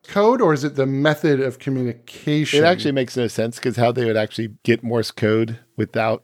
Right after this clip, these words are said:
Speaker 2: satellites everywhere doesn't quite make sense.
Speaker 1: That's what I'm wondering. Was it over radio, or is it, like, telegraph lines? 'Cause I'm pretty sure all the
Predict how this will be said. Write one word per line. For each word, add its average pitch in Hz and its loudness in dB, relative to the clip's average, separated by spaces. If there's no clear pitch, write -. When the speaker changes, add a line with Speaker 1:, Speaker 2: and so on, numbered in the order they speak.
Speaker 2:
satellites 131 0
everywhere 143 2
doesn't 113 2
quite 127 2
make 135 -2
sense. - -4
Speaker 1:
That's 196 2
what 202 2
I'm 175 4
wondering. 139 2
Was 127 -2
it 135 -4
over 127 2
radio, 190 0
or 120 4
is 120 -4
it, 110 -6
like, 107 -10
telegraph 202 2
lines? 220 -2
'Cause 117 -2
I'm 120 0
pretty 233 0
sure 190 0
all 180 6
the 139 -2